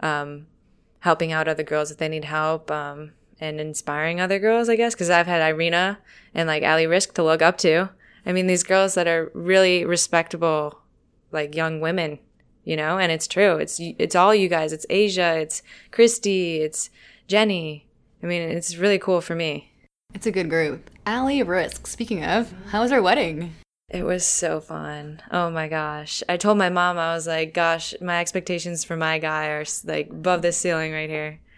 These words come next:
Speaker 1: I mean, the love in that room was incredible. I loved it.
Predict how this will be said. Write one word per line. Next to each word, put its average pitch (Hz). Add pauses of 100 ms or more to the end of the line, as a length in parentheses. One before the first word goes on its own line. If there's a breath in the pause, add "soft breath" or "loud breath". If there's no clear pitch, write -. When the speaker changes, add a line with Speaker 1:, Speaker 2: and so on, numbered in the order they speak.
(520 soft breath)
Speaker 1:
I 175
mean, 175
the 180
love 180
in 190
that 165
room 165
was 156
incredible. 151 (140)
I 170
loved 151
it. 156